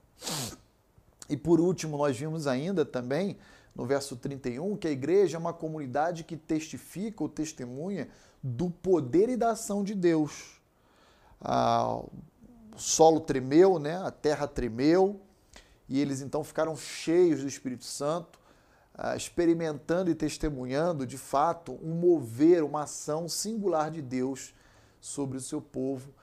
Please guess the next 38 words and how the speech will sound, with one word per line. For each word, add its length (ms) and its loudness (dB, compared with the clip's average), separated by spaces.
e 120 -4
também 600 -2
refletindo 760 -6
sobre 340 -6
a 40 0
história, 460 -4
sobre 280 -10
a 40 -6
comunidade 680 -6
do 80 -10
seu 200 -8
tempo. 300 -12
Ah, 220 -8
isso 440 -2
tem 140 0
a 80 2
ver 320 -2
com 160 -2
o 40 -8
conceito 540 -4
de 140 -8
ser 380 2
igreja. 680 0
Ah, 240 -6
hoje 320 4
nós 180 0
vamos 360 -4
olhar 220 2
para 100 -10
os 60 -6
versos 280 -4
trinta 260 -10
e 60 -6
dois 220 -6
a 60 -6
trinta 260 -12
e 60 -10
sete, 520 0